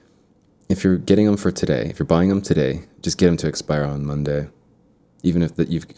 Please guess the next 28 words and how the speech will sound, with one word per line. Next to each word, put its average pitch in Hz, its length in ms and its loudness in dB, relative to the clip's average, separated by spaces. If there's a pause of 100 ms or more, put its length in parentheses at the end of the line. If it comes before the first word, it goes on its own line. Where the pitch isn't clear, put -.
(140)
you 85 100 -4
can 85 120 -2
afford, 82 420 -2
like, - 280 -6 (500)
two 92 320 4
instead 80 320 0
of 73 180 -4
six - 360 -2
or 71 60 -6
something, 71 240 -6
just 71 160 -4 (1120)
get 85 160 2
'em 80 300 0 (320)
to - 120 -6
expire 64 340 -6
on 64 100 -6
Mon-, - 120 -10
just - 140 -10
buy 82 160 0
extra - 220 -8
time. - 320 -10 (800)
Always 104 280 4
buy 76 480 -2
extra - 320 -8
time. - 360 -10 (540)
But 82 80 2
with 71 120 0
Robinhood, 98 560 0